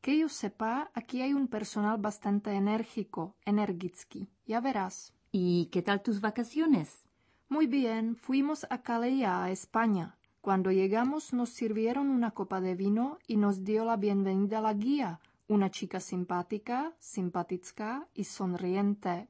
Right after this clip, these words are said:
Speaker 1: usměvavá.
Speaker 2: ¿Y cómo fue el hotel?
Speaker 1: Muy bonito, estuvimos encantados, nadšení.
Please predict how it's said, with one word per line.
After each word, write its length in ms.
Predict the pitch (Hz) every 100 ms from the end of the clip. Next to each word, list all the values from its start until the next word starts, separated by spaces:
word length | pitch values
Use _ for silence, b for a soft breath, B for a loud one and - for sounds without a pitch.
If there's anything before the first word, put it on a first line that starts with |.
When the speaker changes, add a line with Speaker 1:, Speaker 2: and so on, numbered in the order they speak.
| -
Speaker 1:
usměvavá. 880 | 190 - 208 202 190 180 175 180 - -
Speaker 2:
¿Y 320 | 196 190 175
cómo 300 | - 339 320
fue 160 | 269
el 60 | 226
hotel? 500 | 170 - 262 202 139 _ b b b b
Speaker 1:
Muy 180 | 254 311
bonito, 600 | 247 262 247 247 185 165 -
estuvimos 680 | 208 - 208 208 240 294 262
encantados, 1000 | 240 220 214 202 202 202 165 - - -
nadšení. 800 | 208 202 208 - 196 175 160